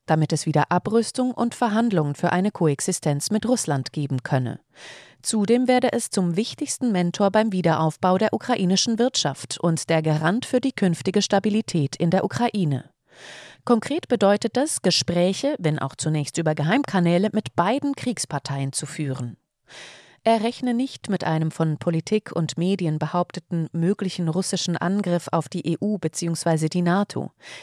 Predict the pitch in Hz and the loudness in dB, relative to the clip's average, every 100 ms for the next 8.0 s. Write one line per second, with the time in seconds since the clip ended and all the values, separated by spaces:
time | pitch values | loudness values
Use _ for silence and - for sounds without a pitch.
0 | - 139 131 147 - 175 - 220 196 170 | -4 0 2 2 2 0 4 4 4 2
1 | 156 160 170 - 175 170 165 - 254 269 | 2 2 0 0 0 2 0 0 -2 -2
2 | - 143 - 135 131 - 139 127 120 - | -6 -8 -2 -2 -2 -2 -4 -2 -6 -10
3 | _ _ - - - - - 262 269 254 | _ _ -20 -20 -20 -10 -4 -2 0 -2
4 | - - 214 202 202 208 208 196 - 214 | -2 -2 0 2 2 2 0 2 0 -2
5 | - 190 180 - 190 214 196 165 165 165 | -2 -2 -2 0 0 2 2 2 2 2
6 | 170 160 160 156 202 - 185 160 156 156 | 2 0 0 2 2 2 2 4 2 2
7 | 151 147 147 139 - 151 - 143 139 135 | 0 0 0 -2 -4 -4 -2 -2 -2 -6